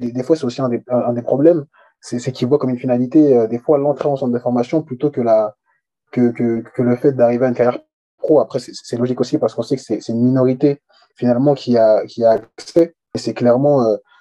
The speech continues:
c'est clairement quelque chose dont ils ont conscience et ça fait aussi écho à ce que, à ce que Carlito et, et Mike ont, ont pu dire précédemment sur, euh,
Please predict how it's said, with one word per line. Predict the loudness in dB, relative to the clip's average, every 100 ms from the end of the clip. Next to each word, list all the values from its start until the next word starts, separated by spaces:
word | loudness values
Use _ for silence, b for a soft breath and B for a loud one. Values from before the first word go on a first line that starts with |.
| b
c'est | -8 0
clairement | 2 2
quelque | 0 0 -2
chose | 0 0
dont | 0
ils | 0
ont | -2
conscience | 0 -2 2 0 0
et |
ça | -4 -2
fait | 0 0
aussi | 0 -2 0
écho | 0 4 2
à |
ce | 2
que, | -4 -4 -4 b b b -2
à | -2
ce |
que | -2 -4
Carlito | 2 2 2 0 2
et, | 4 2
et | 2
Mike | 4 2 2
ont, | -2 -2
ont |
pu | -2 0
dire | 0 0
précédemment | -2 -2 0 4 4
sur, | 2 4 4
euh, | 4